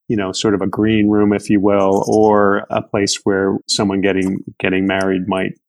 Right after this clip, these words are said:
might wait prior to a service. We actually found this wonderful space called the vestry room, and behind the altar, they had put a couple of bathrooms back there and an-,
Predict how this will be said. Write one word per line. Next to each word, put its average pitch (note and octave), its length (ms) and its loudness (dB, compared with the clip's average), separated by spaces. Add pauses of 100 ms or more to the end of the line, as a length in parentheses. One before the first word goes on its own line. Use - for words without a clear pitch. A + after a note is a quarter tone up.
(140)
might G2 220 -2
wait F#2+ 400 -2
prior F#2+ 280 -4 (100)
to - 180 -4
a G2 40 -4
service. - 680 -6 (360)
We A#2+ 160 6
actually A#2 300 2
found B2+ 680 0
this A2+ 340 -4 (100)
wonderful A#2+ 520 0
space G#2 520 -2
called G#2 540 0 (440)
the G#2 100 -4
vestry B2 380 0
room, G2+ 420 -6
and G#2 280 0 (120)
behind A#2+ 420 4
the A2+ 100 4
altar, A2+ 640 0 (340)
they A2+ 100 4
had A2 140 0
put A#2+ 160 0
a A2+ 40 0
couple A#2 300 0
of G2+ 60 -2
bathrooms A2 540 0
back G#2+ 300 0
there G#2+ 360 0
and G#2 120 -4
an-, G#2 200 -8